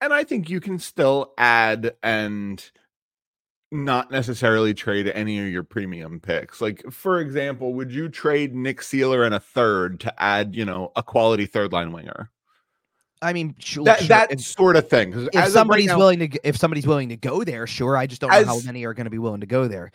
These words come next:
Speaker 2: I
Speaker 1: as
Speaker 2: mean,
Speaker 1: of
Speaker 2: wha-
Speaker 1: right now, you have eight defensemen. So you do, you
Speaker 2: Right, I do wanna get
Speaker 1: probably
Speaker 2: to
Speaker 1: have to make a move there.
Speaker 2: Sure, and I do wanna get to that in one second, like, 'cause, uh,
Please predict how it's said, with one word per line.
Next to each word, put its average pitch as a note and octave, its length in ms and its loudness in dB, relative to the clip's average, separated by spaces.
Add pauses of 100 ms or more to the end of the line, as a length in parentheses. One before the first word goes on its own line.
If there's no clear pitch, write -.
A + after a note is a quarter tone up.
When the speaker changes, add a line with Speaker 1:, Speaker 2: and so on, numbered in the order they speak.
(100)
Speaker 2:
I F3 140 6
Speaker 1:
as - 80 6
Speaker 2:
mean, E3 80 4
Speaker 1:
of F3+ 60 4
Speaker 2:
wha- F3+ 60 0
Speaker 1:
right F#3+ 200 4
now, D#3+ 320 2
you D#3+ 260 -4
have C#3+ 640 -4 (1120)
eight E3 180 2
defensemen. A2+ 580 -8
So - 140 -6
you C3+ 80 2
do, F3 300 -4
you F3 260 4
Speaker 2:
Right, D3+ 180 6
I D3+ 120 6
do F#3 100 6
wanna F3 160 8
get F#3 60 0
Speaker 1:
probably F3+ 160 2
Speaker 2:
to E3+ 60 0
Speaker 1:
have D#3+ 120 -2
to E3 80 -8
make D3 160 -4
a C#3+ 40 2
move C3 280 -4
there. G#2 300 -4
Speaker 2:
Sure, F3+ 260 4
and C3+ 100 2
I C3 60 0
do E3 100 6
wanna F3 160 2
get D3+ 140 -6
to D3 80 -4
that C#3 220 0
in C3+ 80 -6
one B2 160 -2
second, C3 500 -8
like, G#2 340 -10
'cause, G#2+ 280 -10
uh, E2+ 80 -18